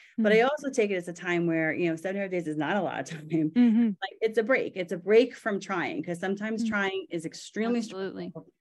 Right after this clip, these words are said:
Speaker 1: stressful
Speaker 2: Mm-hmm.
Speaker 1: on a relationship, stressful on a, on a marriage, um, on, on even individually, <laughs> because,
Speaker 2: Mm-hmm.
Speaker 1: you know, like, you get disappointed when, you know, you get your cycle and stuff like that. So I always kind of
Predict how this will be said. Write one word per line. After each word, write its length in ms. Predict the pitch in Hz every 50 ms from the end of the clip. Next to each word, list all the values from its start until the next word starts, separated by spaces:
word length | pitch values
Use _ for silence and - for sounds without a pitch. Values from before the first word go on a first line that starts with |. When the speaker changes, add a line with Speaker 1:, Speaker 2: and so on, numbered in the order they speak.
| _ _
Speaker 1:
stressful 400 | - - - 196 190 208 208 220
Speaker 2:
Mm-hmm. 100 | 214 214
Speaker 1:
on 0 |
a 60 | 208 208 190
relationship, 500 | 180 180 170 180 175 170 175 175 170 175 -
stressful 420 | - - - 175 165 165 - 185 190
on 160 | 196 208 220
a, 160 | 202 180 -
on 240 | - 180 180 170 180
a 60 | 175
marriage, 680 | 175 180 170 165 165 165 165 165 165 165 165 165 165 - _ - - - - - _ _ -
um, 640 | 185 180 170 165 165 165 160 165 160 165 165 170 -
on, 240 | 160 165 165 170 170 170
on 260 | 160 160 160 165 -
even 220 | - 185 175 175 -
individually, 880 | 175 175 160 160 156 185 185 175 151 110 87 - 175 208 214 233 - - _
<laughs> 180 | _ - 180
because, 380 | 165 185 180 208 214 165 - 202
Speaker 2:
Mm-hmm. 100 | 214 214
Speaker 1:
you 60 | - -
know, 140 | 151 151 151 - _ -
like, 260 | 160 156 151 147 151 - _ _ _ _ _ _ _ _ _ _ _ _ _ _ _ -
you 120 | 175 185
get 140 | 170 175 170 175
disappointed 600 | 175 175 - - 320 320 311 262 190 165 156 165
when, 380 | 160 160 151 151 156 151 151 151
you 100 | 165 160
know, 220 | 160 151 147 147
you 200 | 151 151 151 151
get 160 | 151 151 -
your 100 | - 156
cycle 500 | 151 - 156 147 147 151 156 147 147 147
and 200 | 147 147 151 143
stuff 140 | 143 151 151 -
like 160 | 151 151 147
that. 280 | 143 131 117 95 - -
So 200 | - 170 165 165
I 120 | 165 175
always 340 | 180 196 208 214 214 214 208
kind 220 | 208 - 196 180
of 120 | 175 165